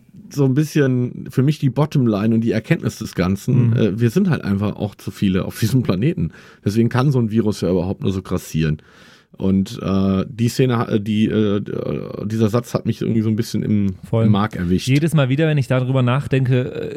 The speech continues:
Speaker 2: äh, schweife ich so ins Philosophische ab, wenn man dann irgendwann an einem Punkt ist, wo man, wo man sagt, okay, wir sind einfach zu viele, wie du es grad gesagt hast, und auf der anderen Seite kann man als Mensch das nicht akzeptieren, dass, äh,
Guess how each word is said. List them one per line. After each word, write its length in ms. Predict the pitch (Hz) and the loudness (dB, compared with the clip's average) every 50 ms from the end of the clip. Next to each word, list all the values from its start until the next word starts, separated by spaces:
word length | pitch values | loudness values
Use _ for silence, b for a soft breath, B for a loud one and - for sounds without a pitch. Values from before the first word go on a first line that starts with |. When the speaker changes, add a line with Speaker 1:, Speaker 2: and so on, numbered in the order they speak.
| - - | -6 -4
Speaker 2:
äh, 60 | - | -4
schweife 460 | 123 - - 127 120 127 151 170 - | -4 -4 -2 0 0 2 2 2 0
ich 120 | 156 123 - | 0 -2 0
so 240 | - 135 156 175 196 | 2 2 2 2 2
ins 220 | 190 170 151 - | 2 0 0 0
Philosophische 760 | - 170 151 151 127 127 135 147 147 - - 110 - 110 104 | 0 0 2 2 2 2 2 0 2 0 0 0 2 2 2
ab, 320 | 95 113 131 - - B B B B B B B B B - | 2 0 -2 -2 -6 B B B B B B B B B -2
wenn 160 | 110 123 131 | 0 2 2
man 140 | 147 147 143 | 2 2 2
dann 160 | 143 143 143 | 2 0 0
irgendwann 360 | - 175 165 160 180 175 160 | 0 0 2 2 2 2 0
an 160 | 147 - 147 143 | 0 0 2 2
einem 100 | 139 131 | 2 2
Punkt 300 | - - 160 185 190 - | 2 2 2 2 0 -2
ist, 160 | 156 127 - | -4 -2 0
wo 100 | 135 135 | 0 2
man, 300 | 139 139 135 135 135 - - | 2 2 2 0 -2 -4 -2
wo 120 | - 131 | 0 0
man 200 | 131 135 131 127 | 2 2 2 2
sagt, 280 | 117 120 123 127 131 - | 2 0 0 -2 -2 -4
okay, 400 | - 120 - - 165 156 139 - - 110 | -6 -2 0 2 2 2 0 -2 -2 0
wir 120 | 113 123 | 2 2
sind 180 | 113 127 165 185 | 4 4 2 2
einfach 240 | 170 165 160 170 | 2 -2 -2 -4
zu 160 | - - - 160 | -2 -2 -2 0
viele, 240 | - - 190 165 | 0 0 2 2
wie 80 | 131 139 | 2 2
du 80 | 143 143 | 2 0
es 120 | - - | -2 -2
grad 260 | - 120 131 127 - | -2 -2 -2 -2 -2
gesagt 340 | - 117 113 120 139 - - | 0 0 0 0 0 0 -2
hast, 140 | 170 160 - | -2 0 0
und 100 | 143 135 | 0 0
auf 80 | 127 - | 0 2
der 140 | - - - | 0 0 2
anderen 260 | 135 143 151 156 151 | 2 2 2 2 2
Seite 460 | 139 143 131 135 139 - 151 151 143 B B B B B B - - | 2 2 0 0 0 2 2 0 0 B B B B B B -10 -4
kann 180 | - 143 165 | -2 0 2
man 220 | 196 190 175 151 - | 2 2 0 0 -2
als 400 | - 120 113 104 - - - - _ _ | 0 0 0 0 -2 -6 -14 -18 _ _
Mensch 380 | - 123 117 117 127 123 - - | 0 2 2 2 2 0 0 -2
das 160 | 123 113 - | -2 0 2
nicht 280 | 123 123 117 - - - | 2 2 2 0 -4 -6
akzeptieren, 720 | 117 - - - - 110 - - - - 120 113 101 101 | -6 -6 -2 0 0 0 0 -2 -2 0 2 2 2 2
dass, 300 | 98 101 95 - - - | 0 -2 -4 -6 -10 -10
äh, 360 | - - 107 101 98 95 92 | -4 0 0 2 2 2 0